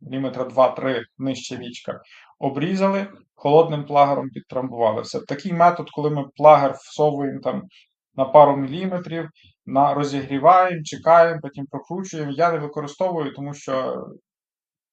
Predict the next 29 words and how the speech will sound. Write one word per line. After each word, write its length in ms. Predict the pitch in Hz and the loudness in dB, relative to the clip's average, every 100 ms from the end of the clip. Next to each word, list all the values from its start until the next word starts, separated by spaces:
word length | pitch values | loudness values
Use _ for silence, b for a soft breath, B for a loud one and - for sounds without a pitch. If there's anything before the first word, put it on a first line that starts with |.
| _ | _
на 180 | 135 | -8
клінічну 560 | 156 185 190 185 180 156 | -8 -8 -6 -6 -8 -8
картину 380 | 160 151 170 156 | -8 -6 -6 -6
воно 180 | 151 151 | -6 -4
ніяк 280 | 160 156 | -4 -4
не 80 | 156 | -6
впливає, 460 | 151 151 160 180 131 | -6 -2 0 2 0
а 40 | |
гутаперче 500 | 131 - - 139 - | -4 -8 -4 -4 -6
може 220 | 127 120 | -14 -14
часом 340 | 113 127 123 120 | -6 -6 -6 -14
дістати, 460 | 113 - 113 - | -18 -10 -10 -10
якщо 280 | 110 - 117 b b b _ | -18 -16 -18 b b b _
десь 160 | - - | -18 -14
неправильно 520 | 113 117 113 110 113 | -10 -4 -4 -4 -10
відкалібрували. 760 | 113 - 113 113 113 120 - - b b _ | -14 -16 -16 -14 -10 -10 -10 -16 b b _
Тому 400 | 135 147 139 - - | -10 -8 -8 -10 -10
краще 440 | 127 131 - 127 | -8 -8 -8 -8
отак. 260 | 120 123 110 | -8 -12 -8
Біля 220 | 135 143 | -4 -4
вічка 320 | 139 - - | -4 -8 -6
обрізали, 640 | 120 123 196 202 190 190 190 | -6 -6 -6 -6 -6 -8 -10
всунули 540 | _ - 147 135 127 120 | _ -10 -8 -6 -8 -8
на 180 | 123 | -10
два-три 440 | 123 123 131 131 127 | -4 0 0 0 -12
міліметра 600 | 123 123 120 110 113 113 b b _ | -12 -10 -10 -8 -8 -10 b b _
глибше 460 | 110 135 135 - 123 | -8 -4 -4 -6 -8
вічка, 580 | 143 185 - 185 185 - _ _ _ _ _ - | -6 -10 -4 -4 -4 -12 _ _ _ _ _ -12
розігріли, 840 | 131 131 127 131 151 180 180 180 | -8 -6 -6 -6 -6 -4 -4 -8